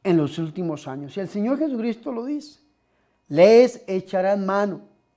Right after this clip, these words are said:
y les perseguirán, entregándolos en las sinagogas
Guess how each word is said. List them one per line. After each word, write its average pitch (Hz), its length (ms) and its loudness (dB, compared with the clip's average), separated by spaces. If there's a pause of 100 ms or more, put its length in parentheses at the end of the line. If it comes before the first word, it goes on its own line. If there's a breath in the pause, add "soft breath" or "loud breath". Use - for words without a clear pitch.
(580)
y 208 120 0
les 185 240 2
perseguirán, 160 1040 -2
entregándolos 254 1160 2 (880)
en 220 220 4
las 202 240 4
sinagogas 240 840 0